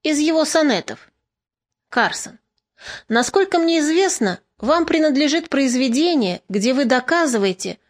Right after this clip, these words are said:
что в сонетах содержится намек на противоестественную страсть. Уальт. Напротив,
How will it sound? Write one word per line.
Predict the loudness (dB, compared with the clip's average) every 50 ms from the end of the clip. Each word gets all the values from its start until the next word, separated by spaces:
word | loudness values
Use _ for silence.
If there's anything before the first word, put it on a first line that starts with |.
| _ _
что | -12 -2 -2 0
в | 0 0
сонетах | 0 0 2 2 2 2 0 0 -2 -2
содержится | 0 0 0 0 2 0 0 0 0 -2 -2 -2 -2 0
намек | 0 0 0 0 0 -2 -2 -6 -14 _ _ _ _ _
на | -2 -2
противоестественную | 0 0 -2 -2 0 0 0 0 0 0 -2 -2 -2 -2 -2 -2 -2 -2 -2 0 0 2 0 -2
страсть. | -4 -4 -2 -2 0 0 -2 -4 -12 -14 -18 -20 _ _ _ _ _ _ _ _ _ _ _ _ _ _
Уальт. | -2 0 0 0 -2 -6 -12 -20 _ _ _ _ _ _ -20 -20 -20 _ _
Напротив, | -2 -2 -2 0 0 -2 -2 -2 -2 -4 -10 -14 -16 _